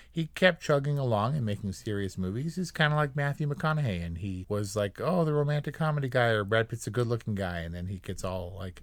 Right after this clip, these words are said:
aidsy and loses a bunch of weight and is a serious and has the McConaissance.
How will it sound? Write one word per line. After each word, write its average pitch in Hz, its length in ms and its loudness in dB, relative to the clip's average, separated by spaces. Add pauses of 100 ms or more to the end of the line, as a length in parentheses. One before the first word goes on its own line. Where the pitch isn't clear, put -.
aidsy 113 640 0
and 87 300 -4
loses 101 380 -4
a 95 40 -8
bunch 104 220 -4
of 101 80 -4
weight 101 160 -2
and 95 80 -6
is 92 140 -6
a 90 80 -8
serious 120 440 0
and 107 120 -2
has 101 320 -2
the 98 180 -4
McConaissance. 120 800 -2